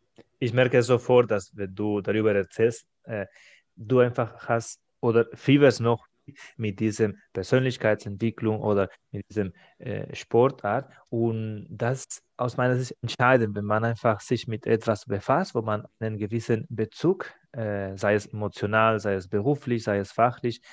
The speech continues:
Ich, äh, bin der Auffassung, dass, äh, man eine Sprache viel fließender, viel natureller lernen kann,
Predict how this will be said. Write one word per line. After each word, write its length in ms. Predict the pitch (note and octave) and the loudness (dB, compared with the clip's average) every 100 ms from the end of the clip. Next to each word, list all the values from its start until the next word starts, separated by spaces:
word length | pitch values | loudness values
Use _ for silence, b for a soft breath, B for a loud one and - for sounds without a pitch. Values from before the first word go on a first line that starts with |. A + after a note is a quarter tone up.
| b b b _ - | b b b _ 4
Ich, 240 | D#3 - | 6 6
äh, 240 | D#3+ C#3+ B2 | 8 8 6
bin 400 | B2+ C#3+ C3+ - _ _ | 4 4 2 -4 _ _
der 300 | A#2+ B2+ A#2 | 4 6 8
Auffassung, 720 | C3 C#3 D3+ D#3+ E3+ F3 F3 C#3 | 6 4 2 2 2 -4 -6 -4
dass, 420 | C3 B2+ - - | 0 0 -2 -12
äh, 200 | - A#2 | -6 -4
man 280 | A2+ A#2+ C3 | 2 4 4
eine 340 | B2 B2 B2 A#2 | 2 0 0 -2
Sprache 640 | - - A#2 C#3+ - D#3+ B B _ - | -4 0 2 2 0 -6 B B _ 4
viel 360 | E3 F#3 F3+ _ - | 4 4 0 _ -2
fließender, 580 | C3 E3+ E3+ D3+ B2 A2+ | 2 2 2 2 4 4
viel 260 | - C3+ | 2 -2
natureller 760 | A2+ G#2+ A2 - G#2+ A#2+ B2 A2+ | 0 -2 0 0 2 4 4 2
lernen 460 | G2+ G#2+ A2+ G#2 G#2 | 0 0 0 -6 -4
kann, 260 | G#2+ C3+ | -2 0